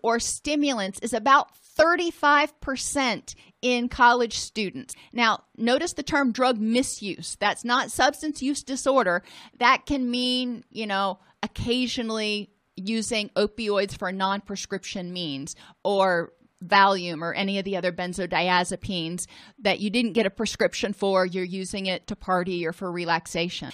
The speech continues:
Lack of identification or denial of mental health symptoms and or lack of or inadequate treatment options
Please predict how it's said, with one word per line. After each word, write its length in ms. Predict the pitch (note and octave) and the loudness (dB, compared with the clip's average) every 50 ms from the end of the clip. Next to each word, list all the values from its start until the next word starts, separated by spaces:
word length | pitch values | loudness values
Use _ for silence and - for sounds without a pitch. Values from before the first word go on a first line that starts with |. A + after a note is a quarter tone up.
| - - - | -14 -18 -6
Lack 300 | - C#4 C4+ D#4+ F4+ - | 4 6 6 6 6 4
of 80 | F4+ F4 | 4 4
identification 840 | F4+ E4 - F4 E4 E4 - C#4+ C#4 - E4 D#4+ D#4+ - - D4 A#3 - | 4 4 4 0 0 0 -2 -4 -2 0 0 0 0 0 -2 -4 -2 -2
or 80 | - B3 | -2 -2
denial 560 | A3+ B3+ A#3 A#3 A3 A3+ B3+ C#4+ D4+ B3 G3 | -2 -2 -2 2 2 4 4 4 2 2 0
of 80 | G#3+ | -2
mental 240 | G#3+ A#3 A#3 A#3 A#3 | -2 -2 -2 -2 -2
health 240 | A#3 C4 B3 B3 A#3+ | 0 0 0 0 0
symptoms 560 | - - B3+ A#3+ A#3 - A#3+ A#3 A3+ A3 - - | -4 -2 -2 -2 -2 -2 -2 -2 -2 -4 -6 -4
and 140 | - A3 A#3 | -6 -2 0
or 120 | A#3+ G#3+ G#3 | 2 2 2
lack 400 | G3+ G#3+ A3 A#3 C4 C#4 - - _ _ _ - | 6 8 8 8 8 6 0 -16 _ _ _ 2
of 300 | A3 A3+ A#3 A#3 A3 - | 4 4 4 4 2 0
or 180 | - G#3 - - | 0 0 0 0
inadequate 720 | _ A#3 A#3 A3+ - - A#3 A#3+ B3 C4+ - - A#3+ - _ | _ -4 -4 -2 0 2 2 2 2 0 0 -2 -4 -4 _
treatment 800 | - - - C#4+ D4+ D4 - _ F#3 F#3+ F#3 F#3+ - - - - - - _ _ _ | -14 -8 -6 -4 -4 -4 -4 _ -4 -4 -4 -4 -8 -14 -18 -18 -18 -20 _ _ _
options 560 | G3+ F#3+ F#3+ - - - A3 F3+ F#3+ G#3 | 4 4 4 2 -2 -6 -6 -6 -6 -8